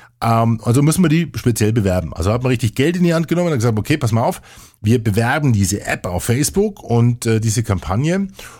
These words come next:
und hat dann quasi auch wirklich fast dreißig Prozent, äh, also knapp ein Drittel aller Internetnutzer in Deutschland erreicht, die auf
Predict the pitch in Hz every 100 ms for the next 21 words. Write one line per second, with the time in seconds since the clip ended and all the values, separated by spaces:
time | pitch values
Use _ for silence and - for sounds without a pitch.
0 | - 120 131 - 180 - - 117 160 190
1 | 147 139 131 117 101 110 160 175 120 -
2 | 131 156 - - 110 180 202 185 - 123
3 | 104 139 185 202 196 - 123 120 110 110
4 | - 175 - 120 110 120 196 185 175 156
5 | - 143 160 160 - - - - 180 190
6 | 156 135 127 143 - 117 104 98 107 143
7 | 151 - 135 131 131 - - - - -
8 | 107 87 104 160 180 - - - - 123
9 | 135 - 117 113